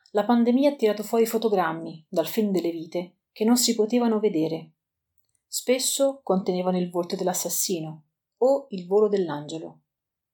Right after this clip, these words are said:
E nella costrizione all'immobilità ha spalancato quarte dimensioni che si erano abbandonate.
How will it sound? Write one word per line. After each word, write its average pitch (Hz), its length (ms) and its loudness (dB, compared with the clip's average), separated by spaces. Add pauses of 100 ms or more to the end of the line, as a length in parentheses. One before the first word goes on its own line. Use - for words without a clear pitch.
(480)
E 240 100 0
nella 269 260 6
costrizione 214 1000 0
all'immobilità 175 920 -2 (280)
ha - 80 -2
spalancato 220 680 0
quarte 247 360 0
dimensioni 202 680 -2
che 202 100 -6
si - 180 -4
erano 202 220 0
abbandonate. 180 800 -6